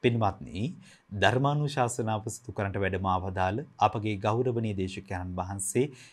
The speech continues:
විචිත්‍ර ධර්ම කතිකාප පින්වත් පූජ්‍යපාද මාතර මහින්ද ස්වාමින් වහන්සේව සාදු නදින් පාදාභි වන්දනෙන් පිළිගනිමු. සාදු, සාදු,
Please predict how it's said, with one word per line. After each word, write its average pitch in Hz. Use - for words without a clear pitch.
විචිත්‍ර 110
ධර්ම 104
කතිකාප 104
පින්වත් 95
පූජ්‍යපාද 92
මාතර 98
මහින්ද 90
ස්වාමින් 90
වහන්සේව 107
සාදු 131
නදින් 90
පාදාභි 123
වන්දනෙන් 107
පිළිගනිමු. 90
සාදු, 92
සාදු, 90